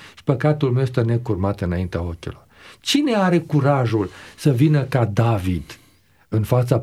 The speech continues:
mulțimilor și să spună, „Da, sunt un mare păcătos, vă rog, iertați-mă”? Aceste valori autentice, oamenii nu au reușit să le înțeleagă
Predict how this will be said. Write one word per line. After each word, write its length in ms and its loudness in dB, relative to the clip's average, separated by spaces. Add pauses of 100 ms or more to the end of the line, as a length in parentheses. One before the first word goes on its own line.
mulțimilor 880 0 (280)
și 120 -6
să 120 2
spună, 280 0
„Da, 380 0 (180)
sunt 260 -2
un 160 0
mare 260 2
păcătos, 640 -2
vă 140 -2
rog, 420 0
iertați-mă”? 720 -8 (540)
Aceste 480 -2
valori 720 2 (420)
autentice, 1120 0 (840)
oamenii 400 2
nu 180 2
au 140 4
reușit 440 0
să 100 -4
le 120 2
înțeleagă 760 -2